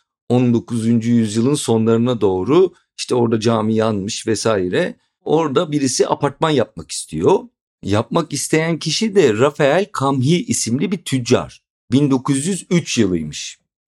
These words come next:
Bin dokuz yüz üç yılında Rafael Kamhi o caminin, aslında mescidin olduğu yere apartman yapmak istiyor ve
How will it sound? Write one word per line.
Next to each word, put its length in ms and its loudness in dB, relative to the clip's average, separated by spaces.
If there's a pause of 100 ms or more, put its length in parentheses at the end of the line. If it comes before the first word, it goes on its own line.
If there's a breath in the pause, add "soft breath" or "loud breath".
(100)
Bin 140 0
dokuz 240 0
yüz 100 -4
üç 240 -2
yılında 560 0
Rafael 420 2
Kamhi 580 0 (100)
o 240 -2
caminin, 540 0
aslında 440 -2
mescidin 520 0
olduğu 400 2
yere 340 2 (440)
apartman 420 0
yapmak 380 -6
istiyor 420 0 (160)
ve 360 4